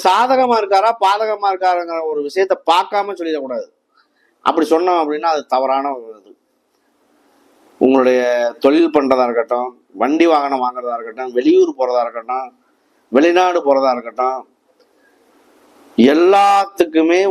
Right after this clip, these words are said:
உங்களுடைய விதியினுடைய ஜாதகத்தை பார்த்து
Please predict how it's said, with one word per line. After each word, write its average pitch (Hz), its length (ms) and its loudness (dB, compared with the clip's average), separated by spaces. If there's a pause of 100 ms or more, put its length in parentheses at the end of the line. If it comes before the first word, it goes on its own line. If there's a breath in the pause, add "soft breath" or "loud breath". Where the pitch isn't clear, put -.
உங்களுடைய 143 360 -2 (140)
விதியினுடைய 175 840 -2 (600)
ஜாதகத்தை 151 540 -2 (200)
பார்த்து 165 380 -2